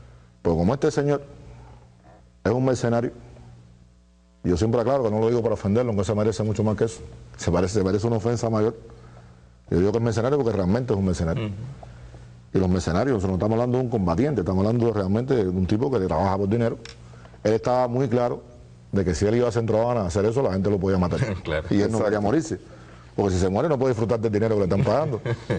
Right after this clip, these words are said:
Speaker 2: <laughs>
Speaker 1: Entonces él hizo un gran alarde en casa del americano, pero salió a cumplir la misión y ni siquiera cruzó el túnel. O sea, él tenía que ir a Centro Habana, esa casa de funcionarios estaba en Miramar.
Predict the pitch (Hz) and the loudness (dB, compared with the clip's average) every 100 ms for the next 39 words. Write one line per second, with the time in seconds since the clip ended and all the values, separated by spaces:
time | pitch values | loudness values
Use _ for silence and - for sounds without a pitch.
0 | 67 - - - - - - 101 104 135 | -6 -14 -20 -20 -20 -12 -2 0 2 2
1 | 156 151 147 156 147 156 143 123 113 110 | 2 2 0 0 2 0 0 0 0 0
2 | 139 143 123 117 117 175 143 104 92 92 | 0 0 0 2 0 0 0 0 0 0
3 | 98 143 - - - - - - - - | 2 2 -2 -10 -20 -20 -20 -20 -20 -20
4 | - - - 98 92 92 127 139 117 151 | -20 -14 -2 0 2 2 2 2 0 0
5 | 220 - - - - - - - 98 90 | -2 -10 -20 -20 -20 -20 -8 0 0 2
6 | 82 131 127 98 123 95 170 143 85 95 | 2 2 0 0 0 0 0 0 0 0
7 | 82 - - - 80 104 117 127 127 117 | -2 -4 -8 -4 0 2 2 0 0 2
8 | 143 135 95 92 113 123 117 113 120 127 | 0 0 -2 0 0 0 -2 0 0 0
9 | - 107 110 117 123 | 0 0 2 0 0